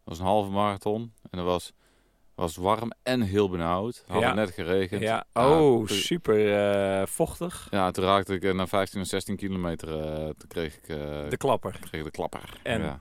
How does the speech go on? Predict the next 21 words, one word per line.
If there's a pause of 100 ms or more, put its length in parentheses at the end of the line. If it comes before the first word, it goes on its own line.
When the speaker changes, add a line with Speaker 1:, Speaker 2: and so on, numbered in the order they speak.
(100)
Speaker 2:
gewoon,
eh,
strompelend
naar
de
finish?
Of
dat,
eh,
Speaker 1:
Ja,
tempo
terug
en,
eh,
ja,
dat
viel
er
wel
tegen.
Speaker 2:
Ja.